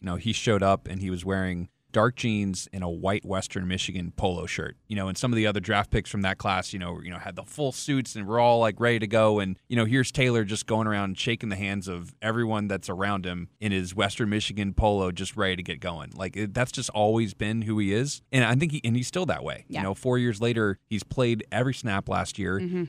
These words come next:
Speaker 1: you know, hasn't missed a start, you know, since, uh, his, his rookie year when, when he was a spot starter. I mean, he's,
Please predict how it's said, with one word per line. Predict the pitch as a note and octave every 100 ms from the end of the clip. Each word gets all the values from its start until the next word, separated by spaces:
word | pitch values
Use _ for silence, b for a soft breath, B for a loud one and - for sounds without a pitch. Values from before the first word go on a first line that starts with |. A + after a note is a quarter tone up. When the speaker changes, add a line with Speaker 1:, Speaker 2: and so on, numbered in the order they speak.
| -
Speaker 1:
you | F#2+
know, |
hasn't | E2+ G#2+ A#2 G2+
missed | A2 A2 G2+
a |
start, | - A#2 G#2+ G2
you | G#2+
know, | G2 F#2 - -
since, | - - G2 F2+ - F#2+
uh, | F2 E2+ D2+
his, | F2+ G#2 F2+
his | G2+ F#2
rookie | A#2+ B2
year | A2 G#2+ G#2
when, | G2 F#2
when | F#2
he | G#2
was | F#2+
a | F2+
spot | - G#2+ -
starter. | - G2 G2+ E2+
I |
mean, | G#2+ A2
he's, | A2+ G#2+ -